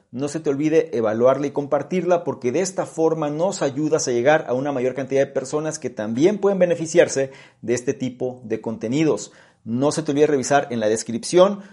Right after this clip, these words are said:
los enlaces que ahí aparecen, porque te van a llevar a nuestros diversos programas, incluido el reto sesenta cien. Este reto donde te llevo de la mano para ajustar tu estado mental y seas una mejor versión. Es gratuito, no lo olvides.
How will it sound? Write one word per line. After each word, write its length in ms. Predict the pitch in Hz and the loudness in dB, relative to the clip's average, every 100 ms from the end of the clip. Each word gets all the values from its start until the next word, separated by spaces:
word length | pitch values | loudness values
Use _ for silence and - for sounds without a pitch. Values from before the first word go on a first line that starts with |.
| _ | _
los 200 | 131 135 | -6 -4
enlaces 380 | 139 175 185 180 | 0 0 0 -2
que 80 | 175 | 0
ahí 80 | |
aparecen, 580 | 170 170 165 170 165 165 | 2 2 2 0 -2 -6
porque 480 | 156 175 185 185 180 | -4 0 2 2 -2
te 140 | 180 | 0
van 140 | 143 165 | 0 0
a 40 | |
llevar 360 | 160 151 160 - | 2 4 4 2
a 100 | 127 | -4
nuestros 560 | 127 147 156 - 156 123 | -2 -2 -2 -4 -6 -4
diversos 440 | 120 131 143 175 | 0 2 2 0
programas, 540 | 180 175 165 160 160 - | 0 2 2 0 -6 -6
incluido 500 | 147 135 131 143 165 | -6 -6 -2 2 2
el 100 | 160 | 2
reto 280 | 113 - 156 | 0 0 -4
sesenta 380 | 117 113 117 | -6 -8 -6
cien. 340 | 120 175 175 - - _ - | 0 0 0 -4 -20 _ -12
Este 300 | 117 - 143 | -6 2 4
reto 380 | 165 160 165 | 4 2 0
donde 320 | 127 123 185 214 | 0 4 4 4
te 100 | 185 | 2
llevo 160 | 180 | 4
de 60 | 170 | 6
la 100 | 160 | 4
mano 380 | 160 160 160 160 | 2 -2 -2 -4
para 160 | 123 | -4
ajustar 480 | 117 113 - 165 175 | -6 -10 2 6 6
tu 60 | 160 | 4
estado 200 | 165 160 | 0 0
mental 480 | 135 175 208 - _ _ _ - | 6 6 6 0 _ _ _ -20
y 60 | |
seas 380 | 110 127 131 127 | -8 -2 -2 -2
una 360 | 127 131 123 123 | -6 -8 -8 -10
mejor 540 | 107 101 110 110 107 - | -16 -10 -2 -2 -2 -8
versión. 580 | 104 101 - 120 131 113 | -8 -8 -4 0 0 -2
Es 120 | 104 | -6
gratuito, 540 | 104 107 107 139 135 120 | 0 0 0 -2 -2 -2
no 80 | |
lo 60 | 117 | -2
olvides. 520 | 117 143 175 - - | -2 2 2 0 -6